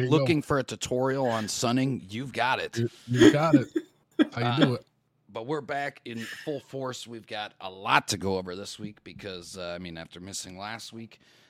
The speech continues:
Speaker 2: and, uh, just a lot has went down. Uh, we'll start it off quick here. Uh, I was m-, missing last week, or we were missing last week because I was at the Steve-O Bucket List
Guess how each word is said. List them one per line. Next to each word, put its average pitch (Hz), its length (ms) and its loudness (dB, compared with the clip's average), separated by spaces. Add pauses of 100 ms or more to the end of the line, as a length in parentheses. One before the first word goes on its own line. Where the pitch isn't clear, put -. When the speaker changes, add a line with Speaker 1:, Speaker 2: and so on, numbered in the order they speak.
Speaker 2:
and, 92 360 -8
uh, 85 300 -4 (180)
just - 180 -14
a 92 60 -10
lot 98 320 -6
has 98 260 -8
went 107 260 -8
down. 107 480 -14
Uh, 95 220 -20
we'll 92 140 -20
start 110 340 -14
it 104 80 -14
off 104 320 -12
quick - 220 -14
here. 110 280 -10
Uh, 95 240 -12
I 101 120 -8
was 113 440 -10
m-, - 120 -12 (100)
missing 117 420 0
last 104 320 -6
week, 107 220 -18
or 117 80 -10
we 110 160 -14
were 123 160 -6
missing 120 320 -4
last 110 220 -12
week 107 160 -16
because 101 280 -14
I 104 180 -6
was 95 240 -10 (440)
at 117 220 -10
the 101 260 -12 (320)
Steve-O 160 680 -2 (120)
Bucket - 360 4
List 127 340 -6